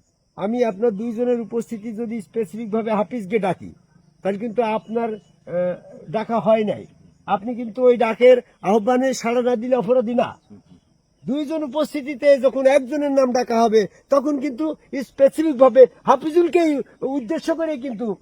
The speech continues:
হুকুমটা আমি করেছি। কথাটা এমনটা মনে হয় না? যদি আদম তৈরি হইল আগে, ফেরেশতা তৈরি হইল, জিন তৈরি হইল, বনি আদম তৈরি হইল, তাহলে তিনটি সম্প্রদায়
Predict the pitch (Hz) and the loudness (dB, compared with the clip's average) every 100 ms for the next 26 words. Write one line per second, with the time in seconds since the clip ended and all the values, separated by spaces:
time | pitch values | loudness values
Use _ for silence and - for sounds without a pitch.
0 | - 240 240 254 254 220 175 190 160 151 | -8 -6 -4 0 0 0 0 -2 -2 -4
1 | 233 240 294 277 277 - 247 - 165 262 | -2 2 2 2 -2 -2 -4 -6 -2 6
2 | 294 302 - - - - - _ _ _ | 6 6 0 -12 -14 -14 -18 _ _ _
3 | _ 147 240 277 311 277 - _ - 208 | _ 0 4 4 2 -4 -8 _ -4 -2
4 | 233 294 - 269 269 262 262 247 233 214 | 0 -2 -2 -2 2 4 6 4 2 0
5 | 240 _ _ _ _ _ _ _ _ 240 | -6 _ _ _ _ _ _ _ _ 2
6 | 269 - 247 247 240 240 208 165 262 247 | 4 4 4 4 4 4 2 0 -6 -4
7 | 247 240 240 226 196 247 262 240 262 240 | 2 4 4 2 2 4 4 4 2 0
8 | 247 247 233 233 - _ - 247 254 247 | 0 2 2 0 -2 _ 0 2 2 -2
9 | 254 226 254 208 240 233 254 262 | -8 -8 -6 -2 -2 0 2 2